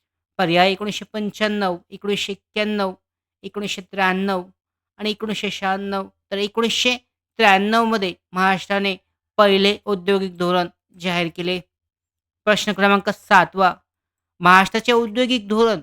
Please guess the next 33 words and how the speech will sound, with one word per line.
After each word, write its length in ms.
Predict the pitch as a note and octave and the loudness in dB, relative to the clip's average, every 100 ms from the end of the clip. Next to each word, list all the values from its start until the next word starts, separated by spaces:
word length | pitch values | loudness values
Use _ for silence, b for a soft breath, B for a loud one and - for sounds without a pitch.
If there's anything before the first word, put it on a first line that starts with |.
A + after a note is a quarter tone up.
| - | 0
दोन 160 | G#3 | 2
हजार 220 | A3 G3+ G3+ | 2 0 -2
एकोणीस 500 | F#3 G#3 G3+ D#3+ _ _ _ - | -2 -2 -4 -6 _ _ _ -4
हे 200 | A3+ A3 | -2 2
राज्याचे 460 | G3+ F#3 G3 G#3+ | 2 2 -2 -4
कितवे 440 | G#3+ _ A3+ A3+ A3 | -8 _ -12 -2 0
औद्योगिक 480 | G3+ F3 F#3 F#3 F3 | 0 -2 -4 -4 -8
धोरण 240 | F3 F3 | -4 -4
होते? 240 | F3+ F#3 E3 _ _ _ _ _ _ F3+ | -6 -10 -14 _ _ _ _ _ _ -2
महाराष्ट्राकडून 640 | F#3 F3+ G#3 G3+ G#3+ A3+ - | 0 0 0 2 2 0 0
दोन 140 | G#3+ | 2
हजार 220 | G3+ G#3+ | 2 2
एकोणीस 320 | G#3+ G#3 A3 G#3 | 0 0 -2 -2
मध्ये 200 | A3 G#3+ | -2 0
औद्योगिक 500 | G#3 F#3 G#3+ G#3+ F#3 | -2 -2 0 0 -4
धोरण 560 | F#3+ G3+ G3 - _ F#3+ | -2 -2 -2 -8 _ -6
जाहीर 300 | F#3 F3+ F3+ | 0 0 0
करण्यात 300 | G3 F#3+ F#3 | -2 -2 -2
आलं, 240 | F#3 G3 - _ _ - | 0 -2 -4 _ _ -4
हे 60 | G#3 | 2
महाराष्ट्राचं 480 | G3 F#3+ - G3 G#3 - | 2 2 -4 -12 -12 -12
कितवं 280 | _ A3 F#3 | _ -2 0
धोरण 300 | F3+ F3 F3+ | -2 0 -2
होतं, 260 | F3+ G#3 - _ | -2 -4 -6 _
औद्योगिक 460 | G3 F3 F#3 F#3 F3 | -10 -6 -8 -8 -8
धोरण 260 | F3+ F#3+ | -4 -2
होतं? 240 | G3 G#3 A3 _ _ _ _ _ - | -2 -4 -6 _ _ _ _ _ -4
पर्याय 320 | F3+ F3+ F#3+ - | 0 0 -2 0
पाचवे, 460 | F3 - - F#3+ G3+ _ | -2 -2 -4 -4 -4 _
सहावे, 600 | _ - E3+ E3+ F#3 G3+ G3 _ | _ -8 -8 -6 -4 -4 -4 _
सातवे 560 | - F3 - F3+ F#3+ | -10 -10 -10 -8 -2
आणि 180 | G3 F#3+ | -2 -2
आठवे. 400 | F#3 F3 F#3 F#3+ | -6 -8 -8 -8